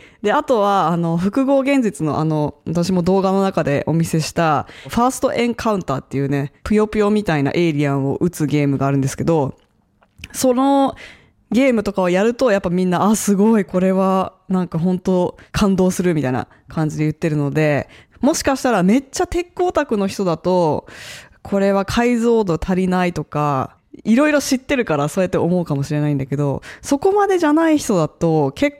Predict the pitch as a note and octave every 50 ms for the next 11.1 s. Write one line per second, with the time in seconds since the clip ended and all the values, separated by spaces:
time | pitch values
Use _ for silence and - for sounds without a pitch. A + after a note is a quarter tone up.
0 | _ - F3 E3 D#3 D3+ D3+ C#3+ - - - F#3 F#3+ G3 F#3+ F#3+ G3 F#3+ - -
1 | F#3+ F3+ F3+ F#3 F3+ F3 E3 D3 C#3+ C#3 C#3 C3+ C3+ C3+ C#3 C#3 C#3 - C3+ C#3
2 | C#3 C#3 - - B2+ E2+ - - - - - - _ _ - - - - D#3 D3
3 | D3 C#3+ C#3 C#3 C3 A#2 D3 - - - - _ - - - - B3+ C4 C4+ C#4+
4 | C#4+ C#4 C4+ B3 A#3+ B3 - C4 A3 F3+ E3 D#3 - D#3+ - - - - _ _
5 | _ _ - - A3+ A3 G#3 A#3 B3+ B3+ B3+ - C#4 B3 A3 F#3 D#3 D3 D3 D#3
6 | D#3 D#3+ D#3 D#3+ - - - _ _ _ _ _ _ _ _ _ _ _ _ _
7 | _ _ - G#3 A3+ C#4 D#4+ - - G4 D#4 B3+ A#3 G3 F#3+ E3+ E3+ D#3+ D#3+ D#3+
8 | D#3 D#3+ - E3 C#3+ - - C#3 C3+ G2+ - - - - - - A#3 B3 B3 A#3+
9 | - B3 A#3+ A#3 A#3 A#3 A#3 A#3 A#3 - - _ _ - A3 A3 G#3 F#3+ - G#3
10 | G#3+ G#3+ A3 A3+ A3+ - B3 B3 B3 - A#3+ G3+ E3+ - D3+ D3 C#3+ C#3+ C#3+ C#3
11 | - -